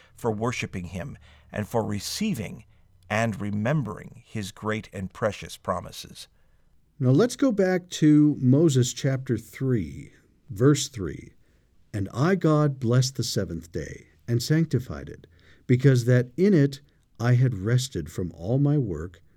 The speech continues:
Speaker 2: which I, God, had created and made." Notice the word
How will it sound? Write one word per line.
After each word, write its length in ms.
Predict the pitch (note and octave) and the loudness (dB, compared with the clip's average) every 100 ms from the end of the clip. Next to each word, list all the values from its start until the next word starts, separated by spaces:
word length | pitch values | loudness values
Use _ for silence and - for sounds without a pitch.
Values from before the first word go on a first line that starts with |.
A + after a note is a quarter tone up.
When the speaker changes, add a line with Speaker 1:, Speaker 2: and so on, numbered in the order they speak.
| _ | _
Speaker 2:
which 180 | - - - | -8 -6 -4
I, 280 | A#2+ B2 | 0 2
God, 600 | C3 C3 D#2+ D2 C#2+ - - _ | 0 -2 -8 -10 -14 -16 -20 _
had 160 | G#2 G#2 | -10 -10
created 640 | - A2+ A#2 C#3 - D2+ - - | -6 -2 2 0 0 -10 -20 -12
and 220 | G2 F#2+ | -8 -6
made." 360 | F#2 D2+ D2+ - _ _ _ _ _ _ _ - | -6 -10 -14 -20 _ _ _ _ _ _ _ 0
Notice 300 | E3 C#4+ D4+ | 2 2 0
the 120 | - | 0
word 520 | D3 C3 D3 D3 C3 | 0 2 4 4 2